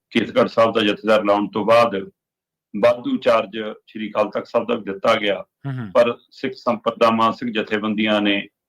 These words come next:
Speaker 1: ਉਹਨਾਂ ਨੂੰ ਪਹਿਲਾਂ ਕੌਮ ਦਾ ਸੰਦੇਸ਼, ਕੌਮ ਦੇ ਨਾਮ ਸੰਦੇਸ਼ ਨਹੀਂ ਜੀ ਕਹਿੰਦੇ ਪੜ੍ਹਨ ਦਿਆਂਗੇ,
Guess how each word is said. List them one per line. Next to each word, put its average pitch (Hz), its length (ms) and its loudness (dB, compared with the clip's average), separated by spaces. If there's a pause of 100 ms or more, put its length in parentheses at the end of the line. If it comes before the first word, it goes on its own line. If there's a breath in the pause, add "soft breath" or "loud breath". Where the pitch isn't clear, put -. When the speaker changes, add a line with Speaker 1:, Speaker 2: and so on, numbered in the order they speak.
(160)
Speaker 1:
ਉਹਨਾਂ 120 160 6
ਨੂੰ 113 160 2
ਪਹਿਲਾਂ 113 260 4
ਕੌਮ 107 320 2
ਦਾ 107 140 4
ਸੰਦੇਸ਼, 104 560 0
ਕੌਮ 107 220 2
ਦੇ 104 60 2
ਨਾਮ 101 220 0
ਸੰਦੇਸ਼ 104 420 2
ਨਹੀਂ 113 180 6
ਜੀ 107 120 0
ਕਹਿੰਦੇ 107 220 2
ਪੜ੍ਹਨ 110 240 4
ਦਿਆਂਗੇ, 107 560 0